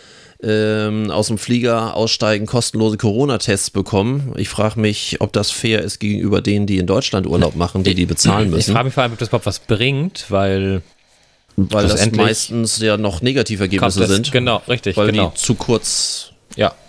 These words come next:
Speaker 2: Wenn sie
Speaker 1: Die
Speaker 2: natürlich
Speaker 1: kur-,
Speaker 2: irgendwie schon
Speaker 1: zu
Speaker 2: seit
Speaker 1: kurze Inkubationszeit, ja.
Speaker 2: Ja, richtig.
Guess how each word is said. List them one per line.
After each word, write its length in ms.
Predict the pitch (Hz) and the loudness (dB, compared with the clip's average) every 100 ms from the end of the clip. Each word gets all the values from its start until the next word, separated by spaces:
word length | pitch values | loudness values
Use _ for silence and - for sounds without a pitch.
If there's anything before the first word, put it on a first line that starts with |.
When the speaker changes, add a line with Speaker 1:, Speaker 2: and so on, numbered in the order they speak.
| - - | -14 -2
Speaker 2:
Wenn 200 | 110 113 | 0 2
sie 80 | |
Speaker 1:
Die 40 | 107 | 2
Speaker 2:
natürlich 220 | 104 117 | 2 2
Speaker 1:
kur-, 100 | 117 117 | 2 0
Speaker 2:
irgendwie 180 | 113 | 0
schon 120 | - 120 | -2 0
Speaker 1:
zu 40 | |
Speaker 2:
seit 80 | 107 | 2
Speaker 1:
kurze 220 | 123 117 | 2 0
Inkubationszeit, 840 | 117 110 107 104 123 123 90 82 | -2 0 0 0 0 0 0 0
ja. 180 | - 87 - | 0 -2 0
Speaker 2:
Ja, 140 | 98 - - - | -2 -4 -6 -4
richtig. 300 | 107 90 | -2 -2